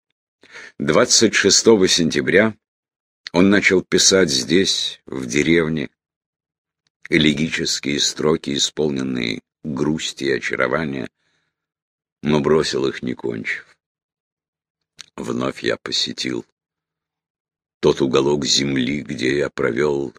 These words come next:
изгнанником два года незаметных. Уж десять лет ушло с тех пор, и много переменилось в жизни для меня,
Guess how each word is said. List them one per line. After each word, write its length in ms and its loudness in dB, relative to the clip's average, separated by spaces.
изгнанником 1300 -2
два 300 -4
года 340 -2
незаметных. 760 -6
Уж 260 0
десять 500 4
лет 340 2
ушло 460 -4
с 160 -8
тех 300 -8
пор, 380 -2
и 140 -4
много 840 0
переменилось 1200 -4
в 180 -8
жизни 540 -6
для 240 -6
меня, 380 -6